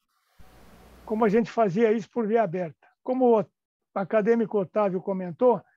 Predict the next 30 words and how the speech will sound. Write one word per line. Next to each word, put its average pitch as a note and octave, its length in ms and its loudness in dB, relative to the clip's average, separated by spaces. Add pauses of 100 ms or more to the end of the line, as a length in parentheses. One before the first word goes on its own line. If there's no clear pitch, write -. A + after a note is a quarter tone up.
(280)
se - 220 -6
o C#4+ 80 0
cirurgião G#3 600 0
não A#3 220 0
tem B3 220 -4
experiência G#3 840 -4 (760)
na G#3 220 -2
remoção G#3+ 840 0
de F3+ 100 -2
pedra G3+ 460 -2
no F#3+ 140 -8
colédoco, F#3+ 720 -6 (460)
aí A3+ 240 0
ele C4+ 180 -2
tem B3+ 240 -2
duas B3 380 0
opções, F3+ 680 -6 (600)
ou A#3+ 160 0
três A#3 420 4
opções. D#3 600 -6 (400)
É A3+ 100 -2
fazer A3 600 2 (120)
a F#3+ 440 -6 (420)
colangiografia A3+ 1120 2
endoscópica A3+ 920 -2
pré-operatória A#3 960 0
e G#3 40 -6
fazer G#3 320 -6
a G#3+ 80 -4
papilotomia. F#3+ 880 -8